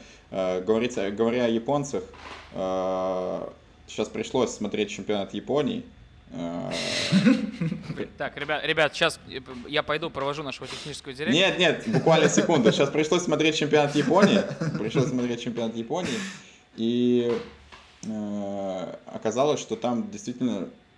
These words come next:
Speaker 1: хорошей школы футболисты. Я был сильно удивлён. Э, и центральные защитники с хорошей школой, то есть они и, э, ногами хорошо играют,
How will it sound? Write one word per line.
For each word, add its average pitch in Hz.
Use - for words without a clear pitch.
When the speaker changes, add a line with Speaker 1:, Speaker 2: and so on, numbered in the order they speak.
Speaker 1:
хорошей 110
школы 107
футболисты. 87
Я 98
был 101
сильно 95
удивлён. 98
Э, 85
и 87
центральные 98
защитники 127
с -
хорошей 95
школой, 101
то -
есть -
они 90
и, 90
э, 87
ногами 104
хорошо 95
играют, 87